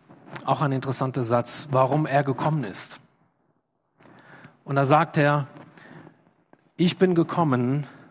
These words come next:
damit sie Leben haben und es im Überfluss haben.“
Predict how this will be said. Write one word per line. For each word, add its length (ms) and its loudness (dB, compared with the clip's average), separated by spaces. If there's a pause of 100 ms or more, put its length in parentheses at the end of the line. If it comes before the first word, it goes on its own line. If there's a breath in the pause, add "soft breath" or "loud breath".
(220 loud breath)
damit 260 -2
sie 120 -2
Leben 420 2
haben 500 -6 (560 loud breath)
und 160 -8
es 160 -8
im 80 -6
Überfluss 540 -6
haben.“ 260 -14